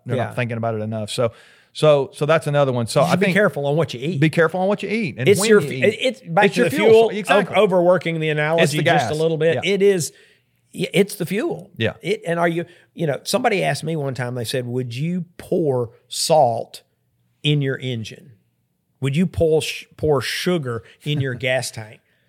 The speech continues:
Speaker 2: Like, no, it'd destroy the engine.
Speaker 1: Yeah.
Speaker 2: It's like, okay, well, that's kinda what you're doing to your body.
Speaker 1: Yeah.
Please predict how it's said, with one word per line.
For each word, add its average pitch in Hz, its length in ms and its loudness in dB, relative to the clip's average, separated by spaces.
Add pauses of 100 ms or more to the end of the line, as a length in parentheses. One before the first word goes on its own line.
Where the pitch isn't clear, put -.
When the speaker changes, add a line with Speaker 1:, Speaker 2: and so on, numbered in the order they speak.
(140)
Speaker 2:
Like, 185 160 -6
no, 233 300 0
it'd 165 100 -2
destroy 214 520 -2
the 180 240 -4
engine. 190 280 -2
Speaker 1:
Yeah. 135 220 2
Speaker 2:
It's - 100 -18
like, - 140 -10
okay, 170 300 -4
well, 151 100 -4
that's 180 220 -6
kinda 196 200 -8
what 170 220 -6
you're 151 60 -10
doing 160 240 -6
to 135 80 -8
your 123 100 -8
body. - 500 -16
Speaker 1:
Yeah. 107 200 -4